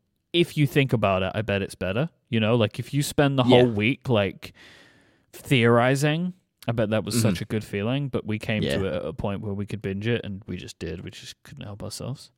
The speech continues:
Speaker 2: Yeah. All right, I think we should cl-, conclude this episode of, uh, the, the Cortex
Speaker 1: What is
Speaker 2: Fanatic
Speaker 1: this shit,
Speaker 2: crossover.
Speaker 1: though? I mean,
Speaker 2: I,
Speaker 1: like,
Speaker 2: I
Speaker 1: let's,
Speaker 2: know.
Speaker 1: we got, like, three quarters what you'd expect, you know,
Speaker 2: Mm-hmm,
Speaker 1: and then there
Speaker 2: mm-hmm.
Speaker 1: was a little bit that you weren't.
Speaker 2: I, like,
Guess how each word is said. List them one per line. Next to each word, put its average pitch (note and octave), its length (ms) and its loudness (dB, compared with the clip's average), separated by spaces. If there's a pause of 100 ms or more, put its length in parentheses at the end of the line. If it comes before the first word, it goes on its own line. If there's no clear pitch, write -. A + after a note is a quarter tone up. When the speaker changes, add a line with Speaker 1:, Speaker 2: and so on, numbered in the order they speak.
(120)
Speaker 2:
Yeah. - 200 -4 (1200)
All - 100 2
right, E3+ 120 6
I C3 60 6
think D#3+ 160 2
we D3+ 60 6
should B2 220 0
cl-, A#2 120 4
conclude B2 560 8
this G2+ 260 6
episode F#2 500 4
of, E2+ 280 0
uh, E2 340 -2 (220)
the, D#2+ 320 -2
the D#2+ 80 -8
Cortex C#3+ 280 4
Speaker 1:
What E3 140 6
is D#3+ 140 2
Speaker 2:
Fanatic F#2 160 -2
Speaker 1:
this - 80 -4
shit, - 100 -4
Speaker 2:
crossover. F2 580 2
Speaker 1:
though? D3+ 60 6
I - 80 6
mean, G3+ 100 8
Speaker 2:
I, - 40 2
Speaker 1:
like, F3 100 4
Speaker 2:
I - 120 6
Speaker 1:
let's, - 40 6
Speaker 2:
know. A2+ 300 6
Speaker 1:
we G3+ 140 2
got, G#3 180 4
like, F3 440 2
three G3 280 -2
quarters F#3+ 720 2 (140)
what F3 180 2
you'd E3+ 140 -2
expect, F#3 520 0
you F3+ 100 -2
know, F#3 220 -2 (600)
Speaker 2:
Mm-hmm, F2+ 200 0
Speaker 1:
and F2+ 60 0
then C3 120 -6
there C3 120 2 (140)
Speaker 2:
mm-hmm. - 20 4
Speaker 1:
was A#2+ 120 0
a B2 40 -4
little A#2 200 2
bit G#2+ 180 -2
that F2 80 -4
you F2+ 140 -10
weren't. E2+ 200 -12
Speaker 2:
I, A3 220 0 (320)
like, E3+ 260 2